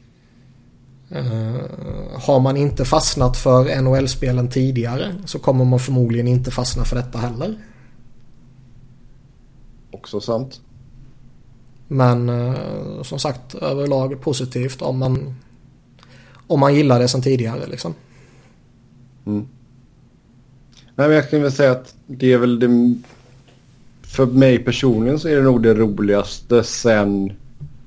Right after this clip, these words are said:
Speaker 2: Alltså, N H L nittiofyra kommer alltid ha en så speciell plats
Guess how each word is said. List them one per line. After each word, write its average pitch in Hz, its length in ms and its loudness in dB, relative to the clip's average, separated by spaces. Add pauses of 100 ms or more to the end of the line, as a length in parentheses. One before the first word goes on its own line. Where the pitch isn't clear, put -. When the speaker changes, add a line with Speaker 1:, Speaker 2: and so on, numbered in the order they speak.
(340)
Speaker 2:
Alltså, 117 340 0
N 127 100 6
H 131 60 4
L 131 80 4
nittiofyra 123 480 2
kommer 117 180 -2
alltid 107 260 -2
ha 104 80 0
en 101 60 -4
så - 80 -12
speciell 101 420 -6
plats - 640 -6